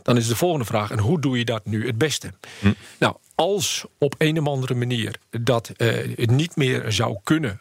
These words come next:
Speaker 1: op de huidige locatie, hè, dat kan zijn door de overlast, dat kan zijn door een capaciteitsprobleem, maar je vindt het wel belangrijk, dan is de enige echte optie is naar zee. Eh, nou, en daar is al jaren naar gekeken.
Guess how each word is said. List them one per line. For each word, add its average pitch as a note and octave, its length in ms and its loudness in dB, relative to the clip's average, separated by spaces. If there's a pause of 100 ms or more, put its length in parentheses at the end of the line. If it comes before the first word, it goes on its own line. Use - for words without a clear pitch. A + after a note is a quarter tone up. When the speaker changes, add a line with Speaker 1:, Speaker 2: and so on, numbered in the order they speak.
(120)
Speaker 1:
op A#2 180 0
de A2+ 80 0
huidige A2+ 360 2
locatie, C#3+ 520 0
hè, A3+ 140 -2
dat A2+ 220 -4
kan A2+ 220 0
zijn G#2 260 0
door A2 120 -2
de - 80 -2
overlast, B2+ 600 0
dat - 160 -4
kan F#2+ 180 -2
zijn G2 220 0
door G2+ 120 -2
een G2+ 80 -4
capaciteitsprobleem, B2 1000 0 (460)
maar C3 140 2
je C3 80 0
vindt B2+ 160 0
het A2+ 100 -2
wel C#3 160 2
belangrijk, B2 580 -4 (340)
dan A#2 180 0
is C#3 280 2
de C#3 200 0
enige D3+ 300 0
echte - 340 -4
optie - 340 0
is A2 160 2
naar A2+ 200 2
zee. G2+ 320 -2 (460)
Eh, - 120 2 (640)
nou, A#2+ 140 0
en B2 160 4
daar C3 200 2
is A#2 160 -4
al A#2 80 2
jaren B2 360 0
naar G#2 140 -4
gekeken. B2+ 440 0